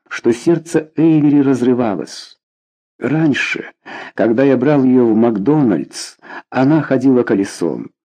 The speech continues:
Теперь никакой реакции». Уперев локти в колени, он закрыл лицо руками. «Я всё перепробовал, чтобы её расшевелить. Ничего не срабатывает. Я не знаю, что делать».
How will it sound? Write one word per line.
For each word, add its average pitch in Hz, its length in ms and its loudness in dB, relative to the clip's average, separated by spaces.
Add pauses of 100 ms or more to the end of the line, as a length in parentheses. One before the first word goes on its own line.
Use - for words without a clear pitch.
Теперь 143 640 0 (180)
никакой 127 500 -2
реакции». - 800 -4 (540)
Уперев 139 480 2
локти 143 400 0
в - 80 -6
колени, 120 760 0
он 117 220 2
закрыл 113 340 0
лицо 98 340 -2
руками. 60 600 -8 (520)
«Я 139 240 0
всё 135 460 0
перепробовал, 92 840 -2 (200)
чтобы 98 380 -2
её 104 180 2
расшевелить. 85 1040 -4
Ничего 120 880 0
не 90 140 0
срабатывает. - 800 -10
Я 117 140 -2
не 120 100 2
знаю, 131 340 0
что - 240 -2
делать». 117 720 -2